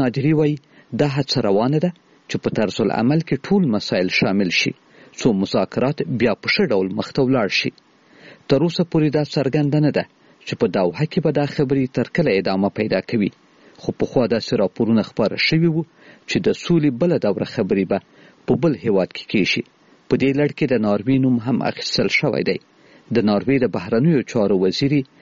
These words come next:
انې مارې اریکسن سوریده پرون د طالبانو له سیاسي مرستیال ملا عبدالغني برادر سره د ویډیو کنفرانس له لارې خبرې وکړې. ناروې د دې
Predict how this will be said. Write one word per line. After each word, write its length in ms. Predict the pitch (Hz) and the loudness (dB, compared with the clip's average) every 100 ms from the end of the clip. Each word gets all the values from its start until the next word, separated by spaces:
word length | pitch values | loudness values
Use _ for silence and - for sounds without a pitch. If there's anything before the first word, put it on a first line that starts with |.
| - _ - | -20 _ -2
انې 200 | 131 120 98 | 2 2 2
مارې 260 | 117 120 101 - 101 | 2 2 0 0 -2
اریکسن 500 | 107 - - 101 - | -2 -2 -2 -2 0
سوریده 400 | 120 110 143 156 156 _ - - - | 0 2 2 -2 -6 _ -20 -20 -4
پرون 280 | 120 117 165 | 0 2 2
د 100 | 160 - | 0 0
طالبانو 480 | 113 101 117 131 110 | 0 2 2 2 2
له 100 | 98 - | 0 -2
سیاسي 340 | 113 - 190 | -4 0 0
مرستیال 560 | 156 101 - 143 135 147 _ - _ | 0 -2 -2 -2 -2 -4 _ -20 _
ملا 300 | 104 110 123 156 | 2 2 2 0
عبدالغني 640 | - 110 107 107 - 104 190 117 | -2 -2 0 -2 0 0 0 0
برادر 420 | 98 95 160 - | 0 2 0 0
سره 240 | 117 95 127 _ - - - | -2 -2 -4 _ -20 -12 -2
د 100 | 120 | 0
ویډیو 380 | 107 104 107 - | 2 2 0 -2
کنفرانس 540 | 107 - 127 165 - | -4 -2 0 0 0
له 60 | 117 98 | 0 0
لارې 180 | 95 101 - | 0 -2 -2
خبرې 260 | 113 101 92 | 0 0 0
وکړې. 280 | 92 - - _ _ _ _ - | -2 -4 -6 _ _ _ _ 0
ناروې 500 | 110 104 101 113 151 160 | 2 2 2 2 2 2
د 40 | |
دې 80 | 120 | 0